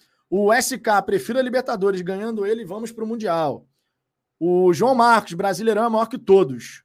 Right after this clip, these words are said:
Eu também acho. O Brasileirão é o ma-, maior torneio que a gente tem, é o, o torneio que mais, que dá um prestígio gigantesco você ganhar. Dá um prestígio gigantesco. O S K dizendo que preferiria Libertadores, Copa do Brasil, Brasileirão, nessa ordem.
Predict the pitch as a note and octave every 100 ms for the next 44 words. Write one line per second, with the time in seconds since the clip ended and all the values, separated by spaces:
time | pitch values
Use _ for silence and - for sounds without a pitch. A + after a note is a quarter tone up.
0 | - E3+ F#3+ C4+ B3+ D3+ C#3+ F3 F3 A3
1 | A3+ C4 B3 B3+ A3+ G#3 A3+ B3 A3 D#3
2 | B2 A2 _ _ _ _ F#3 D3+ D#3 E3
3 | E3 C#3+ D3 - - E3 E3 C#3 C3 A#2
4 | A#2+ B2+ - C#3+ C#3+ F3+ F3+ F#3 E3 C#3
5 | _ _ _ _ _ C3+ D#3+ G#3+ B3 A#3+
6 | A3 F#3+ C#3 - _ _ _ _ _ _
7 | - E3 A3 A#3 A#3 G#3+ - A3+ G#3+ F3+
8 | A3 C#4+ - G3 F#3+ - D#3 C#3+ D3+ C#3
9 | A#2 A2 _ _ - F3 F3+ - G3 D#3+
10 | G3 A#3+ C3 A2+ - _ _ _ _ C#3+
11 | G3 G#3 G3 G#3+ G#3+ F#3 G#3+ F3+ F#3+ G3+
12 | G#3 G#3 F#3 F3 E3+ E3 G3 - D#3+ D#3+
13 | A#3 A#3 - G3+ G3+ F3+ F3 D3 G#3 G#3
14 | F#3 G#3 D#3 C#3+ D#3 - F3+ C#3+ C3+ A#2
15 | A2